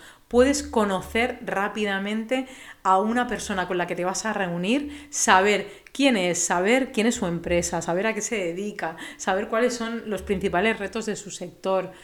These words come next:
cuáles son los, las principales barreras que puedo encontrarme. O sea, puedo tener una foto muy clara antes de reunirme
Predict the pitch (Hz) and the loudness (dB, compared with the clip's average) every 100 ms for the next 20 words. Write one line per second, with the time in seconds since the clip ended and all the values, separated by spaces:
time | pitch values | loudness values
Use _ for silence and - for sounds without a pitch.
0 | - - 214 247 247 247 254 247 233 202 | -18 -2 2 2 2 -2 -2 -4 -4 -4
1 | - 220 - 208 214 202 196 247 196 190 | -2 -4 -2 -4 -4 -2 -2 -2 -2 -2
2 | 208 240 196 196 220 226 180 185 185 185 | -4 -4 -8 -6 -6 -4 -2 2 2 2
3 | 170 185 262 285 269 240 220 - 220 202 | -6 -4 0 0 0 -2 -4 -4 -6 -4
4 | 196 185 185 170 165 160 - - 208 202 | -4 -6 -4 -4 -4 -6 -12 -4 -2 2
5 | 220 185 190 185 185 185 185 165 | 0 0 -4 -4 -6 -8 -8 -10